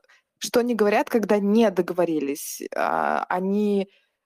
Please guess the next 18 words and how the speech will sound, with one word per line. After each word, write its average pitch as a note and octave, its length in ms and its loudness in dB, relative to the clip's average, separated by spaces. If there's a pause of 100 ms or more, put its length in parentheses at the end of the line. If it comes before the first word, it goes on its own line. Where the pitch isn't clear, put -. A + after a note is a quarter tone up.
(140)
уходят G#3 580 2
от F3+ 120 -6
ответа, F3 920 2
пытаются F#3+ 520 0
избежать F3+ 520 0
прямой F3 340 0 (160)
конфронтации E3+ 920 0
или F#3 680 2
сразу F#3+ 380 -2
говорят, F3+ 360 2
что E3 360 2
им E3+ 260 -6
что, - 300 -4 (220)
что-то - 300 -2
не F3 80 -6
подходит, E3+ 600 0
не E3+ 80 -4
устраивает? E3+ 760 0